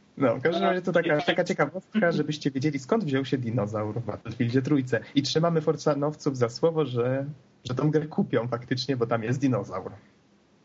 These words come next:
Speaker 2: Zobacz, jeszcze się zdziwisz, jak się sprzeda w takiej ilości egzemplarzy, że hej, aż nie
Speaker 1: Na
Speaker 2: wiadomo
Speaker 1: to,
Speaker 2: skąd.
Speaker 1: na to liczę. <laughs>
Speaker 2: Oni są do tego zdolni, skubani.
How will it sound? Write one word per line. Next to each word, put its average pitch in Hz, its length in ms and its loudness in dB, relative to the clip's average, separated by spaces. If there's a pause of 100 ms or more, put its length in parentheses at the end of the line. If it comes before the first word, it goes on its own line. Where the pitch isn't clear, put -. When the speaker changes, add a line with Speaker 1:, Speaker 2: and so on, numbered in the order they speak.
(720)
Speaker 2:
Zobacz, 139 300 4
jeszcze 147 240 -2
się 143 140 2
zdziwisz, 156 340 2
jak - 120 -6
się - 100 0
sprzeda 123 300 0
w - 60 -6
takiej - 260 0
ilości - 240 0
egzemplarzy, 123 540 0
że 127 200 -2
hej, 123 280 0 (240)
aż 185 140 -2
nie 170 120 4
Speaker 1:
Na 151 60 4
Speaker 2:
wiadomo 143 140 0
Speaker 1:
to, 135 160 0
Speaker 2:
skąd. 131 440 0 (300)
Speaker 1:
na 127 100 6
to 127 140 2
liczę. 131 400 0 (800)
<laughs> - 840 -4
Speaker 2:
Oni 165 140 4
są 156 140 0
do 147 100 -4
tego 143 220 2
zdolni, 135 400 0
skubani. 120 480 -4